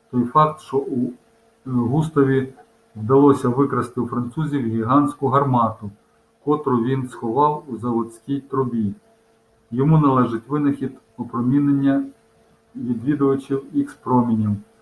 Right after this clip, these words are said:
що засвічували їх фо-, на фотоплівку і викликали серйозні фізичні розлади. Прикладом створення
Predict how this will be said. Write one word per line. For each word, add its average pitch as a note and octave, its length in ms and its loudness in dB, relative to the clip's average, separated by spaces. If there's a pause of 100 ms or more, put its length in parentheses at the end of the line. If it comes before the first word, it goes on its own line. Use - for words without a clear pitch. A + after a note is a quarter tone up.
(340)
що C3+ 220 0
засвічували C3+ 760 2
їх C3 240 2 (100)
фо-, B2+ 60 -4
на B2 160 2
фотоплівку C3+ 720 -4
і - 20 2
викликали A#2 600 0
серйозні B2+ 580 -2
фізичні B2 540 -4
розлади. G#2 560 -2 (1040)
Прикладом C#3+ 520 4
створення B2+ 640 0